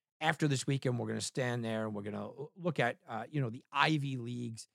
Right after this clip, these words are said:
and the Ivy League, you know, moving on up, and let's, uh, talk about the Ivy League playoff. And I, I hate to say it's a one-team race, but it seems like it's kind of a one-team race. It really does. Penn is there. Penn's fourteen and four. If Columbia has a bad weekend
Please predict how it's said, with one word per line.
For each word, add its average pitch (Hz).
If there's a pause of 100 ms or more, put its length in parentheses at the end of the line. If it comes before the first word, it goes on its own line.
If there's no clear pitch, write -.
(240)
and 110
the 123
Ivy 120
League, 107 (160)
you 127
know, 98 (200)
moving 151
on 135
up, 120
and 107
let's, 123
uh, 131
talk 143
about 123
the 117
Ivy 123
League 123
playoff. 120
And 90 (500)
I, 160
I 156 (500)
hate 208
to 151
say 185
it's 127
a 127
one-team 123
race, 160
but 107
it -
seems 190
like 104
it's -
kind 185
of 107
a 98
one-team 107
race. - (600)
It 135
really 156
does. 139 (600)
Penn 254
is 320
there. 254 (280)
Penn's 233
fourteen 285
and 226
four. 247 (720)
If 139
Columbia 285
has 202
a 156
bad 262
weekend 196